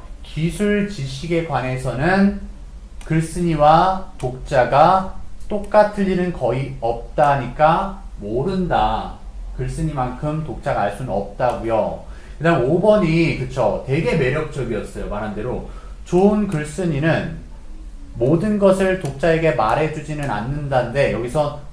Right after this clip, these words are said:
굿이 아니라 뭘로 바뀌어야 돼요? 배드로 바뀌어야 된대죠. 그쵸? 그러니까 친절하지 않으니까 사람들이 이해를 못하는 거잖아요. 그쵸? 그러니까 친절하게 일일이 설명해야죠. 누구에게?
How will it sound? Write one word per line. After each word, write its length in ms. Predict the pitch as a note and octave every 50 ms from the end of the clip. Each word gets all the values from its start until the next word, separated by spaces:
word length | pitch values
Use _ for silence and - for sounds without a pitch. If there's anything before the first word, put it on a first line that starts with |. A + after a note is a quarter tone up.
| - -
굿이 300 | C#3+ D3 D#3 - - D#3+
아니라 260 | C3 B2+ B2+ B2 A#2+
뭘로 260 | G#2+ G#2 A2 A#2 -
바뀌어야 360 | G2+ - - - G#2 F#2 F#2
돼요? 340 | F#2+ G#2+ B2+ D#3 E3+ F3 - - - - - - - - - - - - - - - - - - - - - - - - -
배드로 380 | - B2 A#2+ C3 C3 F3 E3+ E3+
바뀌어야 340 | - A2+ - - B2+ - G2+
된대죠. 360 | G2+ G2+ G2 F2+ - A#2 A2
그쵸? 280 | G#2 - - F#2+ F2+ - - -
그러니까 300 | - - - - - -
친절하지 760 | - - - B3 B3 A#3+ C4 A#3 A3 G#3 G3+ F#3+ G3 F#3+ F#3 -
않으니까 520 | - B2 C#3 E3 E3+ E3+ E3 D#3 D#3+ D#3+
사람들이 420 | D#3+ F#3 F#3 F3 D#3+ E3+ C#3+ A2+
이해를 200 | A#2 C#3 D3+ D3
못하는 420 | B2 G2 G2 - - C#3 C3 A2+ G2
거잖아요. 320 | F2 - - D#2+ D2+ C#2+ - - - - - -
그쵸? 300 | - A#2 A2+ - F#2+ F#2 F2+ - - - - -
그러니까 180 | - C#3 C#3 -
친절하게 440 | G#3 G#3+ G3+ G#3 G3+ F3+ F#3 F3 D#3+ B2+
일일이 240 | A#2 B2 B2 B2+ C3
설명해야죠. 720 | D#3 E3 D#3+ D#3 D3 D#3 D3+ A#2+ G2+ - E2+ D#2 - - -
누구에게? 680 | G#2+ A#2+ A#2+ B2 A#2 A2 G2 - D#3 E3+ F#3 F#3 -